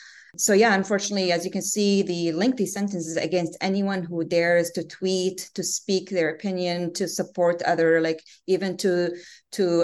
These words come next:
uh, condemn human rights abuses or defend other, uh, human rights activists who've been imprisoned. Any tweet at all, if you're, like, supporting, uh, retweeting someone else can also land you in prison. This is the level of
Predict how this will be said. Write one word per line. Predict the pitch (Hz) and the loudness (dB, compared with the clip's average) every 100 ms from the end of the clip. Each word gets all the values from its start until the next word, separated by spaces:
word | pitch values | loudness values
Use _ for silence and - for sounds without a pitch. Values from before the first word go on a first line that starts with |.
| 170 | 4
uh, | 165 160 | 4 2
condemn | 160 202 170 196 202 208 208 202 | -2 -4 0 0 2 2 0 -4
human | 190 196 190 180 | -6 -4 -4 0
rights | 180 170 | 0 0
abuses | 170 190 196 190 190 180 | -4 0 0 2 -2 -2
or | - 175 170 170 | 2 4 4 2
defend | 180 - 185 196 196 | -4 -6 -2 0 0
other, | 180 185 180 175 175 - _ - | 0 2 2 2 -4 -18 _ -4
uh, | 180 | -4
human | 175 214 190 | 0 0 2
rights | 185 180 185 | 0 0 0
activists | 170 175 185 180 | -4 -2 -8 -6
who've | 185 202 | -8 -4
been | 160 | -4
imprisoned. | 131 160 190 175 180 180 175 - - _ _ - | -4 -2 -2 0 -2 -2 -6 -12 -20 _ _ 0
Any | 214 226 | 2 2
tweet | 226 220 214 208 | 0 2 2 4
at | 180 | 4
all, | 180 190 185 | 6 6 6
if | 180 175 | 2 -4
you're, | 180 175 170 | -4 -2 0
like, | 170 170 | 0 -2
supporting, | - 170 - 170 175 170 | -6 -4 -2 -2 0 -2
uh, | 175 165 170 | -2 -4 0
retweeting | 220 214 214 196 185 | 0 2 2 2 0
someone | 170 202 175 170 | 0 0 0 2
else | 185 190 185 | 2 2 0
can | - 185 | -6 -6
also | - 175 175 185 165 | 0 0 0 0 0
land | 156 170 175 170 | 0 0 0 -2
you | 160 | -4
in | 156 | -6
prison. | - 185 - - - - - - | -2 -2 -2 -8 -12 -20 -20 -16
This | - 185 202 | -6 0 2
is | 220 185 170 | 0 -4 -2
the | 190 | 0
level | 175 180 180 196 180 | 4 4 4 2 2
of | 180 | 0